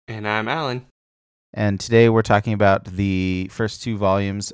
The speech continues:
Speaker 2: of the new, quote-unquote, new Captain Marvel comic.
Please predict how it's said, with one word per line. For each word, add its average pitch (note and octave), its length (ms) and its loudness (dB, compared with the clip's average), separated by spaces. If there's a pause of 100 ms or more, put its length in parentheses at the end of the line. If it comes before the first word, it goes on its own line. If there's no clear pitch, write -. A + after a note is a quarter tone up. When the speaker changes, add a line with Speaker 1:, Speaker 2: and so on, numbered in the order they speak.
Speaker 2:
of G2 680 -2
the G2 200 -4
new, G#2 640 -2 (420)
quote-unquote, F#2+ 440 -8
new F#2+ 340 -4
Captain F#2 400 -8
Marvel F2+ 300 -6
comic. E2 480 -12